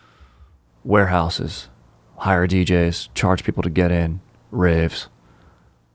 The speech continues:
just themed raves. Librarians and barbarians,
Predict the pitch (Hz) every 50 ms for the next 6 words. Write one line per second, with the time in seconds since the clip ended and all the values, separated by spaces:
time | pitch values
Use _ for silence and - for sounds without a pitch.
0 | _ _ _ _ _ _ _ - - 107 - - - - 110 98 98 92 85 90
1 | 87 87 85 87 87 - - - - _ _ _ _ _ _ _ _ _ - -
2 | _ _ _ _ _ _ _ _ _ _ _ _ _ _ _ _ _ _ _ _
3 | _ _ _ _ _ _ - 92 87 82 82 90 95 92 92 92 87 92 90 82
4 | 90 87 80 87 90 90 90 90 87 85 85 87 87 - -